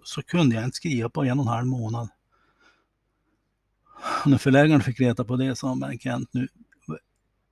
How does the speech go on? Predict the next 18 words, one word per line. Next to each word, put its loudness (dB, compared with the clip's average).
är 2
du -2
författare 0
eller -6
inte? -12
Nu 0
får -2
du 0
bestämma -4
dig. -14
Och -2
du 4
har 2
valt, 0
eh, -10
romanen 4
som -4
form. -8